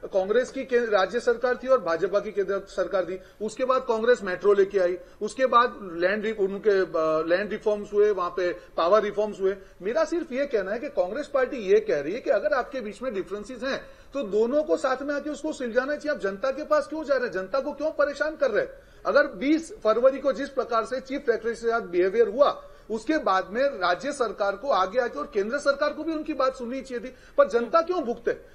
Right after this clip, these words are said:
देखिए, विचारधारा की लड़ाई में कांग्रेस हमेशा से लाइक माइंडेड पार्टीज के साथ में है, पर जब दिल्ली की जनता की बात आएगी तो हमारा फर्ज बनता है एक नेशनल पार्टी होने के नाते कि दिल्ली की जनता की बात को जो सुनेगा उसके साथ हम खड़े रहेंगे।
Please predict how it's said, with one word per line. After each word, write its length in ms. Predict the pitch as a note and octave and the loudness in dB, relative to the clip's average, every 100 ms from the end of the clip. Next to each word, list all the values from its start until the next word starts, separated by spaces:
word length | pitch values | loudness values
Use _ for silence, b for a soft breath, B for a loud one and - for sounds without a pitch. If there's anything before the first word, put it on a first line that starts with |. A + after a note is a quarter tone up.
| b | b
देखिए, 180 | C4 E4+ | -2 -2
विचारधारा 560 | G#3 G3 A#3+ C#4+ C#4+ C#4+ | -4 2 2 4 2 2
की 140 | D4 | 0
लड़ाई 220 | C4 B3 | 0 0
में 180 | C4+ D4+ | 0 -2
कांग्रेस 420 | D4+ G#3+ A#3+ C#4+ | -2 -2 -2 -4
हमेशा 460 | E3+ F3+ B3+ C4 B3+ | -6 -4 -2 -2 -4
से 300 | B3+ C4+ C#4 B B | -2 -2 -4 B B
लाइक 240 | E3 A3 - | 0 0 0
माइंडेड 360 | A#3 A#3 C4 - | -4 0 0 0
पार्टीज 320 | G#3 C4 B3+ | -2 -4 -8
के 140 | C#4+ | -8
साथ 340 | - - F3+ A#3+ | -6 -4 -4 -2
में 120 | C4+ | -2
है, 80 | E3+ | -2
पर 340 | - - B3 | -8 -2 0
जब 200 | G#3+ A#3 | 0 -4
दिल्ली 300 | F3 F3+ C#4+ | -6 -4 -2
की 120 | E4+ | -2
जनता 320 | C4+ C#4 G#3+ | 0 0 0
की 140 | - D4+ | -2 0
बात 280 | C#4 C4 A#3+ | 0 0 0
आएगी 280 | A3 B3+ | -2 -2
तो 80 | D#4+ | -2
हमारा 280 | B3 A#3 C4+ | -2 0 -2
फर्ज 280 | - B3+ D4 | 2 0 2
बनता 320 | B3 A#3+ B3 | -4 -2 2
है 60 | B3 | 2
एक 120 | G3 | 2
नेशनल 300 | G3+ G3+ C#4 | -6 -6 -6
पार्टी 300 | B3+ G#3+ A#3+ | -2 -4 -2
होने 260 | G#3 G3+ | -2 -2
के 120 | G#3+ G#3+ | -4 -4
नाते 300 | E3 - G3+ | -2 -4 -4
कि 300 | - - B3+ | -8 -8 -6
दिल्ली 320 | G3+ A3+ A#3+ | -4 -6 -6
की 120 | D4 | -6
जनता 320 | A#3+ A3 C4 | -6 -4 -2
की 140 | B3+ C4+ | -2 -2
बात 300 | F#3 F3+ F#3+ | -2 -2 0
को 140 | C4+ | -2
जो 120 | C#4 | -2
सुनेगा 300 | C#4 C#4 D#4 | -6 -8 -2
उसके 240 | D4+ - D4+ | -2 -2 -2
साथ 160 | D4+ | 0
हम 160 | D4+ D4+ | 0 0
खड़े 200 | C4 D#4+ | -2 -2
रहेंगे। 320 | D4 A3 D#3+ | -2 -2 -6